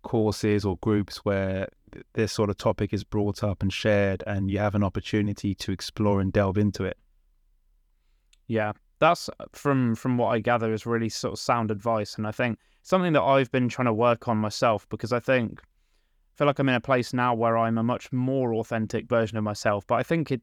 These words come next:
Speaker 2: there's always work to be done. There's always ways to kind of continue that journey and continue the process. And, uh, it's,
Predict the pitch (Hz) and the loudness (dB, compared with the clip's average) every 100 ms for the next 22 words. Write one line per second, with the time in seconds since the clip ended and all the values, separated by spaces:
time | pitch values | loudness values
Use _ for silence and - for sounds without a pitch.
0 | - 120 123 131 120 117 - 117 110 - | -2 0 2 2 2 0 0 0 0 -2
1 | - 110 107 113 107 104 _ - 120 143 | -6 -4 0 2 0 -4 _ -4 0 2
2 | 127 113 123 117 - 120 117 110 - 110 | 2 2 2 2 -2 -2 0 0 -2 -6
3 | - 120 113 110 110 - 117 110 110 107 | -2 -2 0 0 -2 -2 -2 0 0 -2
4 | 104 110 104 113 107 - 113 110 107 101 | -2 -4 -2 0 0 2 2 2 -2 -4
5 | - 110 110 107 107 - _ _ _ _ | -4 -2 -2 -2 -4 -8 _ _ _ _
6 | _ _ - 131 - - | _ _ 0 0 -2 -10